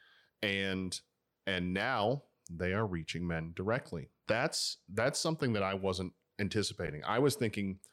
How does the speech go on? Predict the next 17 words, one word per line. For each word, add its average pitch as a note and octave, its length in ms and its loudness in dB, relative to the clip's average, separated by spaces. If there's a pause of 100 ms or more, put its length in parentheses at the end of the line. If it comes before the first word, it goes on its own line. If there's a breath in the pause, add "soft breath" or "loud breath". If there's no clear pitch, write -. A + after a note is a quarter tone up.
(100)
we G#2+ 120 4
needed C#3+ 220 6
the C3 60 0
people G#2+ 280 -2
before F#2 300 2
we F#2 120 2
even E2 160 -4
started E2+ 280 0
the E2 40 -8
work. F2 300 -10 (640)
No, G2+ 100 2
no, A2 100 4
no. F2+ 260 2 (580)
God C3 540 2 (140)
did A2+ 280 0
the G#2 100 4
work G2+ 520 2